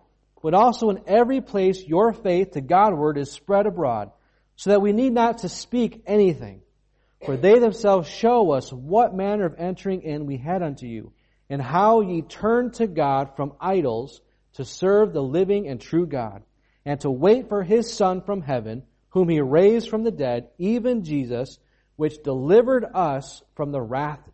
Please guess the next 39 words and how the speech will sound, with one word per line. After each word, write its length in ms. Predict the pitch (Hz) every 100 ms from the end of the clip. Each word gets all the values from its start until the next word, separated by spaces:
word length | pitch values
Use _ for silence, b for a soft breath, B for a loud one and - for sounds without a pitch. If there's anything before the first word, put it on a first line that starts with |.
| _
to 100 | 135
come." 360 | - 113 98 _ _ b b b b
Uh, 100 | 131 131
again, 360 | 147 214 233
these, 300 | 185 247 196
these 240 | 170 240 220
are, 180 | 196 151 -
are 160 | 151 139
verses 520 | 135 208 202 190 139
that 380 | 139 131 - _
should 180 | - 165
encourage 580 | 143 - 214 233 185 123
you, 140 | 110 _ _ _ _ _ _ _ _ _ _
showing 380 | - 220 240 202
you, 100 | 180
look, 360 | 196 240 -
we're 140 | 151 240
not 200 | 262 240
going 240 | 226 254
through 140 | 240 202
the 60 |
tribulation. 680 | - 196 190 214 208 123 101 _ _ _ _ _ _
No 100 | 147
matter 280 | 156 226 240
how 180 | 175 233
much 180 | 233 226
people 280 | 233 208 175
think 320 | 208 233 -
we 140 | 190
are, 340 | 220 214 151 -
we're 100 | 156
not 300 | 160 202 165
gonna 160 | 180 175
be 160 | 175 175
experiencing 540 | - 190 190 180 165
any 160 | 165 175
of 140 | 156
God's 300 | 151 147 143
wrath. 320 | 175 202 95